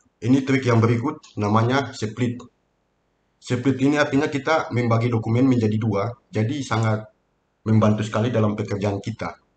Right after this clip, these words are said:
Dan ini sangat menarik sekali, split. Khusus buat kita membuat makalah-makalah, proposal, dokumen.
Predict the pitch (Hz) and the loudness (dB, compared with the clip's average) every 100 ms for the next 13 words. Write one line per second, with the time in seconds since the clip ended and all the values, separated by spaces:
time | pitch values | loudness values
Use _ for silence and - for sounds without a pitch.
0 | - 98 98 127 135 113 107 104 101 98 | -8 -6 0 0 2 0 0 0 0 -4
1 | - 98 98 98 - 98 95 - - 104 | -4 -6 -4 -6 -6 -6 -4 -6 -8 -6
2 | 110 131 - _ _ _ _ _ _ _ | -4 -4 -6 _ _ _ _ _ _ _
3 | _ _ _ _ _ - 113 127 127 113 | _ _ _ _ _ -6 -4 -4 0 0
4 | 113 113 117 113 107 - - _ _ 107 | 0 -4 0 2 0 -2 -12 _ _ -6
5 | 104 110 107 101 104 98 101 98 110 113 | -2 0 -2 -4 -4 -4 -6 -4 -2 0
6 | 110 107 104 95 95 92 110 110 107 101 | 2 0 -2 -8 -8 -6 -2 0 0 -2
7 | 92 95 104 113 107 107 107 | -6 -2 0 2 2 0 -4